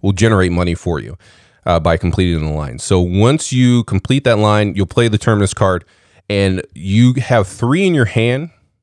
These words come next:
at the beginning of, uh, the game, and you'll always have three in your hand, but they'll say things on there like, "If you have, uh, three barns on this route, you'll get ten dollars," stuff like that. Um, and it,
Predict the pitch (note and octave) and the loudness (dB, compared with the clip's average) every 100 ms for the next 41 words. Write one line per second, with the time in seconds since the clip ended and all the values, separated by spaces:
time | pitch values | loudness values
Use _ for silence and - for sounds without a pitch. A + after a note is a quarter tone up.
0 | _ - G2+ G2 F#2+ G#2+ A2+ A2+ G#2+ G2 | _ -6 -4 -2 0 2 4 2 2 2
1 | F#2+ E2+ F2+ F2 E2+ D#2+ E2+ F#2+ G2+ C#3 | 0 0 -2 0 -2 -4 -4 -2 -2 -4
2 | - _ _ - F2+ G2+ G2+ A2 G#2+ G2+ | -12 _ _ -2 0 2 2 2 2 0
3 | - G#2+ G2+ F2+ G2+ G#2 F#2+ E2 G#2+ A#2 | 2 0 2 2 0 0 -2 0 2 2
4 | G#2+ A#2 G#2+ G2+ G#2 G2 F#2+ F#2+ F#2 F2 | 2 0 2 2 2 2 2 2 2 0
5 | E2+ F2 G#2+ F#2 G2+ F#2+ E2+ _ _ _ | -4 -2 0 2 2 0 -4 _ _ _
6 | _ - F2 E2 - A#2 C3+ B2+ G#2+ G#2 | _ -2 0 0 -2 0 0 2 2 4
7 | G#2 F#2+ - F#2+ F2+ F2+ - - _ - | 2 0 0 0 2 -2 -4 -14 _ -4
8 | F#2+ F#2+ F2+ - - _ _ F2 F2+ F#2 | 0 2 0 -4 -20 _ _ -6 -4 -6
9 | E2+ _ _ _ - G2 E2+ - - - | -10 _ _ _ -2 0 0 -6 -10 -20
10 | - B2 - F#2 - - _ _ - _ | -6 -4 -2 -4 -6 -20 _ _ -20 _
11 | _ G2+ F2+ E2+ C#2+ - F#2+ F#2+ G2+ | _ 0 0 0 -6 -4 -4 -4 -8